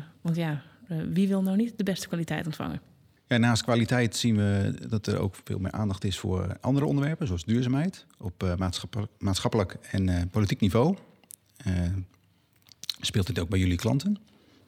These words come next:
Speaker 1: We zien het steeds meer eigenlijk. Steeds meer de vraag naar, ehm, wat er mogelijk is.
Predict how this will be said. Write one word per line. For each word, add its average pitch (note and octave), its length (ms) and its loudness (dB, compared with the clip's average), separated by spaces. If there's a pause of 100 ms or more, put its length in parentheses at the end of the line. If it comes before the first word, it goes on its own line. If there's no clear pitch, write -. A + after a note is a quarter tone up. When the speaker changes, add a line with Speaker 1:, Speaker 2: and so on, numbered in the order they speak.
(540)
Speaker 1:
We A3 100 2
zien C4 120 6
het C4 100 6
steeds C4 260 2
meer D#3 220 2
eigenlijk. D3+ 580 -6
Steeds A#3 300 0
meer G#3+ 200 2
de F#3+ 100 0
vraag F#3+ 580 -2
naar, F#3 300 0
ehm, E3+ 440 -2 (500)
wat F#3 200 -2
er F3+ 80 0
mogelijk E3 340 -2
is. - 300 -6